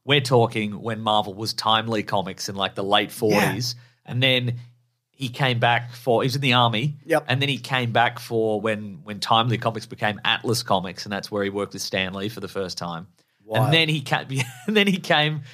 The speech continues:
Speaker 1: then he came back again when Marvel, bec-, uh, when, when Atlas became Marvel.
Speaker 2: Mm.
Speaker 1: And then, yeah, like you said, he was on, I think he was on Daredevil for a while.
Speaker 2: Yeah.
Speaker 1: And then St-, uh, Steve Ditko left Marvel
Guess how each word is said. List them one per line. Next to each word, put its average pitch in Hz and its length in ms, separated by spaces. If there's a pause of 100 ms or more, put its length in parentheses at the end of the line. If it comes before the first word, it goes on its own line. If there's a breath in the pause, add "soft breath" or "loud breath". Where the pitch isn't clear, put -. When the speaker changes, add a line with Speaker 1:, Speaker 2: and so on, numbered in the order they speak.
(140 loud breath)
Speaker 1:
then 180 100
he 180 80
came 135 300
back 143 260
again 123 380
when 110 160
Marvel, 113 280
bec-, 104 260
uh, 107 40
when, 104 300
when 107 120
Atlas 107 260
became 101 340
Marvel. 101 560
Speaker 2:
Mm. 139 340
Speaker 1:
And 123 160
then, 131 400
yeah, 117 160
like 110 220
you 117 80
said, 104 260
he 110 80
was 117 120
on, 120 280
I 113 100
think 151 120
he 202 40
was 175 100
on 135 140
Daredevil 113 600
for 98 160
a 92 40
while. 87 400
Speaker 2:
Yeah. 143 300 (300 soft breath)
Speaker 1:
And 113 160
then 107 240
St-, - 400
uh, 104 360
Steve 139 260
Ditko 120 320
left 107 240
Marvel 95 500